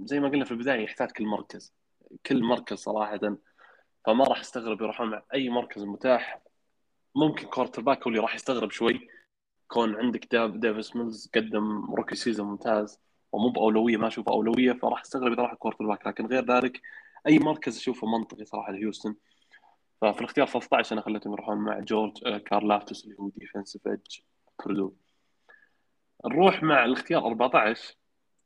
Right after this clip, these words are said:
اللي هو، آه، مع بالتيمور ريفنز. طبعا أنا عندي في الاختيار أربعة عشر وهو الاختيار الأول عندك في، في الدرافت اللي هو، آه، تريفون واكر ديفنسيف إدج جورجيا.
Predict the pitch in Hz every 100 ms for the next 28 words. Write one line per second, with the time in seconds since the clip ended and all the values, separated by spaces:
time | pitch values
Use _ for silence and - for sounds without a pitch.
0 | _ 113 113 120 135 139 123 - _ _
1 | _ - - 110 104 107 107 104 107 107
2 | 120 123 - 113 113 113 - 110 101 -
3 | - _ _ _ _ - _ _ 107 98
4 | 147 131 165 120 110 - 127 117 120 123
5 | 135 143 - - _ _ 113 123 127 117
6 | - 131 113 117 135 123 117 117 139 117
7 | - - - - _ - 196 165 - 190
8 | 120 139 131 107 - - - _ - 117
9 | 107 107 127 123 120 110 107 104 104 104
10 | - _ _ _ _ _ _ - 135 135
11 | 131 131 117 - - - 107 110 117 110
12 | 107 110 110 - - 107 113 98 -